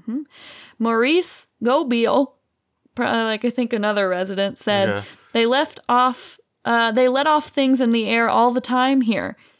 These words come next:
Speaker 1: There's testing done all over the place. There are a lot of places you can't go into"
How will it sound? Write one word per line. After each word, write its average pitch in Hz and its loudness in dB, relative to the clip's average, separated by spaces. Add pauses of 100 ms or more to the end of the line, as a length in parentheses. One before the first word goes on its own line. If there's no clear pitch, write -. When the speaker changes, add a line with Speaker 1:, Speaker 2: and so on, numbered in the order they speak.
Speaker 1:
There's 226 0
testing 277 0
done 220 0
all 240 2
over 233 0
the 190 -8
place. - -8
There 233 0
are 233 0
a 233 -2
lot 240 2
of 254 -4
places 240 -2
you 214 -2
can't 240 -2
go 214 -2
into" 214 -4